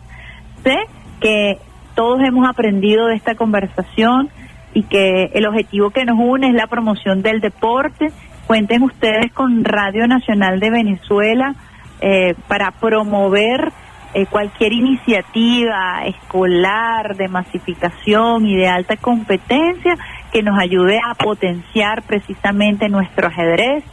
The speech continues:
y que se pueda aumentar la participación de niños, de niñas, de hombres y mujeres en esta hermosísima disciplina que, como usted dice, nos prepara para la vida, nos prepara a través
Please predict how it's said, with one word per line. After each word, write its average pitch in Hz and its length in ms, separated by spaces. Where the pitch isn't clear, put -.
y 208 80
que 202 180
se 180 140
pueda 190 580
aumentar 196 840
la 196 140
participación 185 1200
de 208 140
niños, 220 440
de 190 120
niñas, 202 400
de 180 100
hombres 185 300
y 247 60
mujeres 220 520
en 202 100
esta 208 400
hermosísima 208 880
disciplina 240 960
que, 202 80
como 214 180
usted 214 240
dice, 254 460
nos 208 260
prepara 202 500
para 226 260
la 190 140
vida, 170 380
nos 165 140
prepara 180 480
a 214 40
través 208 500